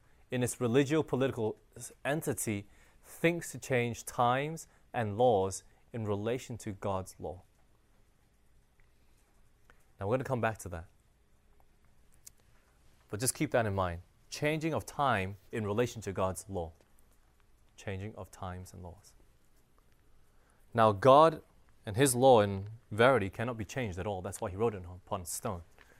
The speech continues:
Doesn't matter if man changes it, but that's why it says think.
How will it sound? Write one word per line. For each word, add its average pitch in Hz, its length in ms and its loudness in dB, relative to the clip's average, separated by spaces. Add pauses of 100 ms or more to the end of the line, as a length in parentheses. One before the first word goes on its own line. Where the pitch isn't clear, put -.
(440)
Doesn't 113 280 2
matter 117 340 2
if 90 140 -6
man 101 440 -2
changes 90 420 -8
it, 117 140 -10 (800)
but 98 280 -6
that's 117 240 -6
why 107 220 -2
it 104 180 -10
says - 440 -8
think. - 320 -12